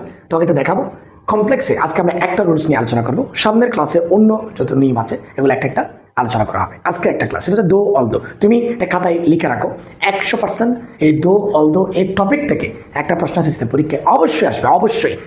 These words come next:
এটা আমি একদম, আহ, হান্ড্রেড স্টার দিলাম এবং হান্ড্রেড পার্সেন্ট গ্যারান্টি দিলাম। ওকে, আমরা ক্লাসটা দেখি কী বলা হয়েছে এখানে। কমপ্লেক্স,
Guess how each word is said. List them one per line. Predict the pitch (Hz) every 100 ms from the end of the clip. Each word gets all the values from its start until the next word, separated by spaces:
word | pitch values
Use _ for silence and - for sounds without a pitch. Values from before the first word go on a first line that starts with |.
| - -
এটা | 185
আমি | 190 190
একদম, | 202
আহ, | 196 - - - 143
হান্ড্রেড | - 220 226 202
স্টার | - 139
দিলাম | 113 -
এবং | 185 170
হান্ড্রেড | 165 175 175
পার্সেন্ট | 190 - 214
গ্যারান্টি | 170 113 113
দিলাম। | 87 - -
ওকে, | 175 254 - - - -
আমরা | 143 131
ক্লাসটা | 139 - 127
দেখি | 170
কী | 269 214
বলা | 202 196
হয়েছে | 202 202
এখানে। | 202 285 - - - - - _ _ _
কমপ্লেক্স, | - 233 233 - - -